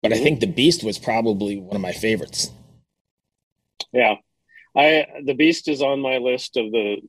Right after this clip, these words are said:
Speaker 2: songs that I felt they really were in their element. Uh, but Tear Drinker was by far my favorite, uh, track on the album. Um, it has great, great vocal lines.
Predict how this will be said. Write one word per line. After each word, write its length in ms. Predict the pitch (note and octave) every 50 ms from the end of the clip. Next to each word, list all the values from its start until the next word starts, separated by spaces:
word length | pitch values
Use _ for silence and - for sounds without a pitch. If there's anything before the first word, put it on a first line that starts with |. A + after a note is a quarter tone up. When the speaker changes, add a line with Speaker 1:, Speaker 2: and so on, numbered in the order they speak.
| G#2
Speaker 2:
songs 520 | - - - B2 A2+ A2 A2 A#2+ G#2 - -
that 180 | A2 G#2 G#2 -
I 120 | G#2 A2 - - _ -
felt 260 | A2+ G#2+ G#2+ - - - _ _ _ E3+ _
they 160 | - A2+ A2
really 600 | A2 G#2+ G#2 G#2 G2 G2+ G#2 A2 A2 A2 A2 G#2+
were 200 | G#2 G2+ G2+ G#2+
in 100 | G#2+ A2
their 160 | G#2 G#2 G2+ G2
element. 420 | G#2+ A2+ A2 A2+ B2 C3 - -
Uh, 300 | - A#2 A2 G2+ G2+ G2+
but 300 | G2+ G2+ - G#2+ G#2+ - - _ -
Tear 220 | - - C#3 C3+ A#2
Drinker 560 | A2 B2 A2+ A2+ G#2+ - G#2+ G#2 G2+ G2 - _ _ _ _ _ _ _ _ _ _ _ _ _ _ _ _
was 480 | - - A#2+ A2+ A2 G#2+ G2+ G2 G2+ F#2+ F#2+ F#2+ - _ _ -
by 260 | A#2+ B2 A#2+ A2+ A2
far 380 | - - - A2 G#2+ G#2 G#2+ G#2
my 160 | G#2 G2 G2
favorite, 580 | - - A2 G#2+ G2+ G2 G#2 F#2+ - - - - - - _ - -
uh, 160 | - G#2 F#2+ -
track 300 | - - G2 E2+ F#2+ -
on 100 | - -
the 80 | - -
album. 380 | - - G2+ - - - - - - _ _ _ - -
Um, 440 | F2 G2+ F#2 E2+ D#2+ E2+ D#2 - - _ -
it 120 | A2 B2
has 280 | A#2 A2 G#2 G2 - - _ _ _ _ _
great, 420 | B2+ C3 C3 C3 B2+ A#2+ A2+ G#2
great 280 | - A#2+ G#2+ G#2+ G#2 G2+
vocal 320 | G2+ G2 G#2+ - G#2 G2+ G#2
lines. 400 | G#2 G#2 G#2 G#2 G#2+ A2 G2 -